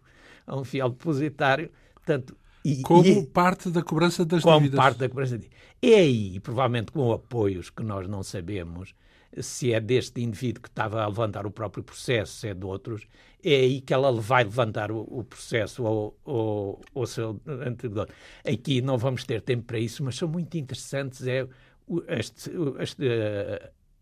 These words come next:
Speaker 1: a argumentação dos advogados, dos advogados de defesa e de acusação. Enquanto o da acusação faz este historial da, das ofensas que, eh, Violante tinha sofrido ao longo dos tempos,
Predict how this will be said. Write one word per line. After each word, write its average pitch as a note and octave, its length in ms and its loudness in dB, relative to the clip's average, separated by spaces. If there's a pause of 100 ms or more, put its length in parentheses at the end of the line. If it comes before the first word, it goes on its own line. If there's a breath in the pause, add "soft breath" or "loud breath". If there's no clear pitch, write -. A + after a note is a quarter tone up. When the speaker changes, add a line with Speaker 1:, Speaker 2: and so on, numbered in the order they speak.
Speaker 1:
a B3+ 180 2
argumentação C3+ 1000 2
dos A#2 220 -4
advogados, G2+ 840 -2 (360 soft breath)
dos C3+ 200 -2
advogados A2+ 920 0
de G2+ 160 -6
defesa A#2+ 460 -2
e A#2+ 40 -4
de G#2+ 80 -6
acusação. A2+ 460 -6
Enquanto A#2 280 -6
o C3 40 -4
da B2 100 -2
acusação B2+ 600 0 (280 soft breath)
faz A#2+ 440 2
este A2 260 -4
historial C3+ 640 2
da, G2 220 -4 (120)
das G2 280 -8
ofensas A2+ 760 -4 (420 soft breath)
que, A#2+ 400 -2
eh, B2 240 2
Violante A#2+ 540 0
tinha A#2 140 -2
sofrido A2 440 -4
ao G#2+ 60 0
longo G#2+ 180 -4
dos F#2+ 180 -8
tempos, C3 480 -2